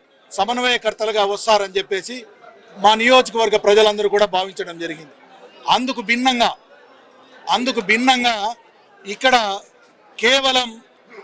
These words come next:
ఒక కుటుంబానికి సంబంధించినటువంటి వ్యక్తులు, ఒక ముగ్గురో నలుగురో వాళ్ళే ఒక నిర్ణయాన్ని తీసుకొని,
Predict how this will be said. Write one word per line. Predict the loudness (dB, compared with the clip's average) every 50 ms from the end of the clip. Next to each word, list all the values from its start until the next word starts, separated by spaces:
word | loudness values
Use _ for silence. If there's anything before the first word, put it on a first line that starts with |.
| -16 -14 -12
ఒక | -10 -8 -8
కుటుంబానికి | -8 -8 -6 -6 -6 -4 -2 0 -2 -2 -4 -8 -6
సంబంధించినటువంటి | -4 -4 -4 -4 -6 -10 -10 -10 -12 -10 -10 -8 -8 -8 -8 -6 -6 -4
వ్యక్తులు, | -4 -4 -4 -2 -2 0 0 -2 -2 -6 _ _ _ _ _ _ _ _ -18 -4 0
ఒక | 2 2 4 2
ముగ్గురో | 2 2 0 0 2 4 4 6 6 4 2 0
నలుగురో | 2 0 0 0 0 0 0 0 0 0 -2 -2 -6 _ _ _ _ _ _ _ _ _ _ _ _ -6
వాళ్ళే | 0 2 4 4 4 2 0 0 0 0
ఒక | 0 -2 -4
నిర్ణయాన్ని | -6 -8 -8 -4 -2 0 2 2 2 0 -2 -6
తీసుకొని, | -10 -10 -12 -10 -8 -8 -6 -4 -4 -6 -6